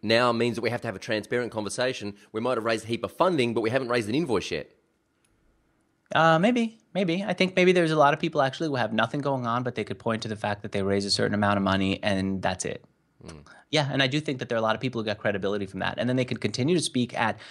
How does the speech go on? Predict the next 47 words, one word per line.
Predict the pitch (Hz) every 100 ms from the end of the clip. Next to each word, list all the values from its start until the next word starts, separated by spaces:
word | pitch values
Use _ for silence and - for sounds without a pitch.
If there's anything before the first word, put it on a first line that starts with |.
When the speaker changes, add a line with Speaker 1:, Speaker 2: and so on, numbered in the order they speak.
| - -
Speaker 2:
different | 120 - 151 156
startup | - 139 127 127
events | 120 123 175
because | 123 - 95
they | 101
got | 98 101 -
money | 104 104
from, | 104 101 104 107 110 -
uh, | 113 107 110
whatever | 104 101 104 117 117 123
top | - 113 -
brand | 104 104 110 110
venture | 110 104 107 110 110 107 95
investor | 107 101 104 - 110
or | 107
angel | 101 104 107
that | 104 107
they | 117
can | 117
say, | - 104 98 98 - -
and | 113
they | 107
can | 104
do | 98 101 120
it | 110
and | 92 101
they | 92
can | 92 92
milk | 110 104
that | 107 104
forever. | - 95 92 95
And | 92
yeah, | 92 85
that | 92
is | 95 90
a |
problem. | 90 - 90 87 - - - - - - - -
I | 139
get | 135
it. | 123 - _ _ _ _
That's | 127 127
a, | 135
that's | 127 131
an | 147
issue. | 135
But | 127 135
frankly, | 226 208